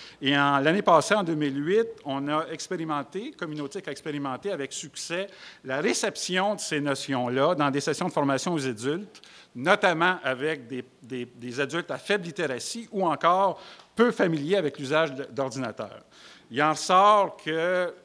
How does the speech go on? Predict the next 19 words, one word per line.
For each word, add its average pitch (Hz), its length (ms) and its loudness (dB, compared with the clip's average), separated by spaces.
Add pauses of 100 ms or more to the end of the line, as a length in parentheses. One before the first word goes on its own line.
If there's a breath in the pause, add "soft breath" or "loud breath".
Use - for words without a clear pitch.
(300)
ça 151 200 -2
prend 165 160 0
à 175 80 2
peu 147 100 -2
près 160 220 -4
une 156 160 -6
douzaine 151 640 -2
d'heures, 165 720 4
là, 170 220 -2
pour 160 440 -8 (120)
se - 280 -6
faire 175 220 2
une 156 140 -2
appropriation 151 920 -2
en 151 200 -4
groupe 151 280 -4
de 139 100 -10
ces 135 180 -8
notions-là, 120 640 -8